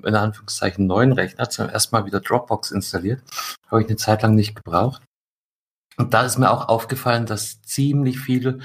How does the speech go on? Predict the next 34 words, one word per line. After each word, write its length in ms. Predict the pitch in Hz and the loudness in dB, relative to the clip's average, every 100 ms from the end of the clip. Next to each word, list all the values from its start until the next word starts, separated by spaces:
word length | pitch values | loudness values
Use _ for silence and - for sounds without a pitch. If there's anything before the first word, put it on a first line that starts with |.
| - - - - - - - _ 127 | -18 -18 -16 -14 -14 -16 -18 _ 2
ähm, 440 | 131 117 117 123 | 4 6 4 4
am 140 | 117 | 4
Lizenzmodell 1000 | 120 117 120 131 131 110 101 98 101 104 - | 4 4 2 2 0 2 2 2 0 -2 -4
geschraubt 580 | 104 - 95 117 - 87 | -4 2 2 2 -2 0
worden 380 | 87 90 85 - | 0 0 -4 -8
ist. 420 | - - - - _ _ _ _ | -8 -6 -6 -8 _ _ _ _
Also 200 | - 101 | 0 0
das 20 | |
Erste, 280 | 95 131 131 | 2 2 2
was 160 | 131 - | -2 0
ich 200 | 127 - | -6 -6
zum 120 | 131 | 0
Beispiel 320 | 117 - 113 | 0 0 -6
tun 280 | - 160 151 | 0 4 4
musste, 520 | 107 - 131 117 104 | 4 0 0 -2 2
war, 760 | 110 107 113 120 120 120 - - | 4 6 6 6 6 4 0 0
ähm, 1000 | 120 113 110 113 110 110 110 110 110 - - - - - | 0 2 2 0 0 2 0 -2 -4 -8 -16 -16 -18 -8
Geräte, 680 | 107 101 127 135 131 120 117 - _ _ _ _ _ - - _ _ _ _ _ _ _ _ - | -2 0 0 2 2 2 -4 -14 _ _ _ _ _ -20 -20 _ _ _ _ _ _ _ _ 0
über 200 | 139 113 | 2 2
die 320 | 113 120 98 | 4 2 2
ich 240 | 113 - - | -2 -4 -2
bei 100 | 110 | 0
Dropbox 460 | 107 104 107 - | 0 0 0 0
angemeldet 640 | 98 95 92 92 90 95 - | 0 0 -2 -2 -2 -4 0
war, 280 | 95 - | 0 0
zu 140 | - 104 | -4 0
löschen, 500 | 98 101 98 90 90 | 0 0 -4 -4 0
weil 400 | 98 101 113 120 | 2 4 4 2
in 400 | 110 110 107 101 | 0 0 0 0
der, 600 | 104 98 98 95 92 95 | 2 2 4 2 0 -2
in 140 | 101 95 | -6 -2
der 220 | 98 95 | -2 -2
freien 340 | - 104 123 | -4 -2 -2
Version 540 | 101 90 95 98 117 | -2 -2 0 0 0